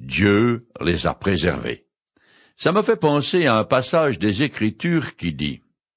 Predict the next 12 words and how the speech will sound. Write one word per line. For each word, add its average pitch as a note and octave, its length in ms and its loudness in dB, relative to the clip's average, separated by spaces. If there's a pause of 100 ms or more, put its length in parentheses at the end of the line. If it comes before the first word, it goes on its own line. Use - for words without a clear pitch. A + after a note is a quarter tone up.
(640)
L'Éternel F3 500 2
est C#3 100 4
plein C#3+ 300 0
de A2+ 140 2
pitié A2+ 1000 0
et G#2+ 120 2
miséricordieux. F#2 1080 0
Il D#3+ 200 2
est E3+ 80 4
plein E3+ 280 0
de A2+ 120 2
patience C3+ 840 0